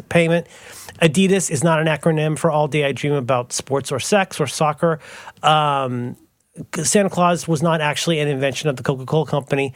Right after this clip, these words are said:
The classic, maybe one of the classic, the Ch-, the Chevy Nova, cited as an example in so many different things of, like,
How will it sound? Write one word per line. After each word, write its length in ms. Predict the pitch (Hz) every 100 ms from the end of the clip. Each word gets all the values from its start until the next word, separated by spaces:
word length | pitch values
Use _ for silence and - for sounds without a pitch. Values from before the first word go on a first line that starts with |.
| - -
The 80 | 170
classic, 680 | - 302 294 - 101 - 190
maybe 200 | 247 233
one 240 | 202 269
of 40 |
the 120 | 220 -
classic, 500 | 160 135 - 98 - - - -
the 220 | 180 175
Ch-, 240 | - - 170
the 140 | 165
Chevy 280 | 175 165 147
Nova, 460 | 120 107 107 - - - _ _ _ _ -
cited 580 | - - 247 262 233 202
as 300 | 160 151 143
an 120 | 147
example 440 | 139 147 143 -
in 140 | 127 120
so 240 | - 190
many 180 | 202 196
different 280 | 165 151 131
things 280 | 143 120 135
of, 200 | 127 123
like, 240 | 123